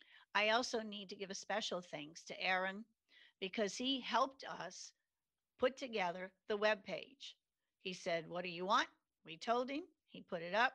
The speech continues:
We made adjustments. So what you get to see, which is live now, uh, is the doings of him. So thanks very much. I also have to thank Steve Smith because, you know, I went to him and said, "Let's do a Y L page."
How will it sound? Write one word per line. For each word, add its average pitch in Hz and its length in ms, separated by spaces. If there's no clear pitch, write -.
We 180 120
made 160 240
adjustments. 208 680
So - 100
what 175 220
you 240 160
get - 280
to 196 100
see, 240 440
which 190 200
is 170 180
live 196 460
now, 202 360
uh, 180 360
is 202 380
the 185 160
doings 185 680
of 170 160
him. 175 400
So 165 200
thanks - 360
very 175 280
much. - 440
I 196 180
also 196 280
have 185 260
to 180 100
thank 175 300
Steve 165 420
Smith 247 480
because, 170 540
you - 140
know, 233 260
I 196 100
went 202 260
to 233 80
him 214 100
and 208 120
said, 202 200
"Let's 196 220
do 202 120
a 202 80
Y 208 260
L 262 140
page." 180 480